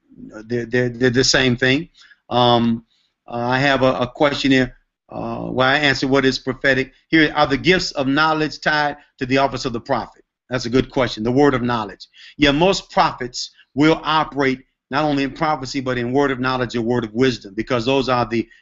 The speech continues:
the revelatory gifts. Um, the, the, the gifts of tongues, interpretation, and prophecy are utterance gifts. The gift of word of wisdom, word of knowledge, discerning of spirits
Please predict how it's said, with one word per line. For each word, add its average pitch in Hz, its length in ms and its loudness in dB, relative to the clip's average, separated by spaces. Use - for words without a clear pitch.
the 123 100 2
revelatory 127 640 2
gifts. 110 460 -6
Um, 117 300 -2
the, 123 260 0
the, 117 280 -4
the 120 80 -2
gifts 147 320 0
of 127 160 -4
tongues, 156 320 2
interpretation, 139 580 0
and 117 80 -4
prophecy 139 580 -2
are 123 220 2
utterance 147 440 2
gifts. 131 320 0
The 117 80 -6
gift 131 180 0
of 135 120 -2
word 143 200 2
of 135 80 0
wisdom, 139 360 0
word 139 140 0
of 135 60 -2
knowledge, 131 340 -2
discerning 131 400 -4
of 120 60 -4
spirits 135 440 -4